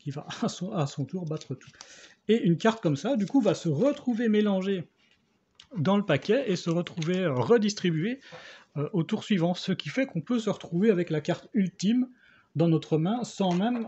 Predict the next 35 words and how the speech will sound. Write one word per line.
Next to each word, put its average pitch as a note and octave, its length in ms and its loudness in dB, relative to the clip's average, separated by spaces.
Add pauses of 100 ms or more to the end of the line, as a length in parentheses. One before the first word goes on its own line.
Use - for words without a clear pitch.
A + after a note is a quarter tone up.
euh, D#3 440 0
avoir D3 400 2
dû D#3+ 140 -2
payer E3 480 4 (580)
pour, E3 300 -2
euh, C#3 200 -4
utiliser D3 400 -2
la D#3+ 80 -2
nôtre. C3 320 -8 (880)
Et, D#3+ 200 0
euh, A#2+ 400 -8
c'est C3 200 -8
super, C3 400 -6
euh, A#2+ 220 -10 (520)
c'est, - 160 -12 (220)
c'est D3+ 100 4
chouette, C3+ 240 -2
quoi. - 140 -10 (140)
Voilà. D3+ 260 6 (640)
C'est F3 260 2
pas, F#3+ 460 8
euh, C3+ 520 2 (840)
le D3 100 6
jeu E3 160 8
de D#3+ 60 6
l'année, D#3+ 360 6
comme E3+ 200 2
je C#3 80 4
disais, C#3 260 4
ça D3 160 -2
ressemble B2 320 -6
très - 240 -6
fort D3+ 300 2
à B2 100 -4
Uno. B2+ 340 2